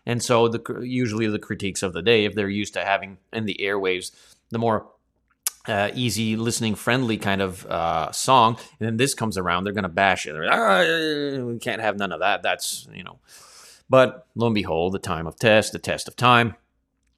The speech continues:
We have Black Sabbath forevermore etched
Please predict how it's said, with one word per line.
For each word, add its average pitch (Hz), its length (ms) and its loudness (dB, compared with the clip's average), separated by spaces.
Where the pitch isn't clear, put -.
We 101 160 -4
have 90 340 2
Black 87 220 2
Sabbath - 560 -8
forevermore 78 720 -6
etched - 420 -6